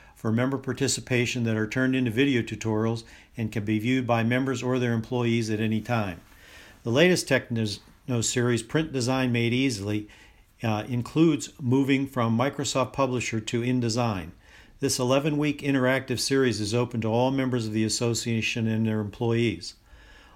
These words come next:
All members can access these recorded video tutorials at any time through the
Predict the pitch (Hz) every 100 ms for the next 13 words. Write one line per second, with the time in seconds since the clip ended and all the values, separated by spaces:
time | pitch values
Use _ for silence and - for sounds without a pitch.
0 | - - 127 143 135 139 - 135 117 123
1 | 135 - 123 - 123 110 113 - 151 135
2 | 123 147 127 123 113 117 117 104 104 117
3 | 139 131 123 120 117 117 104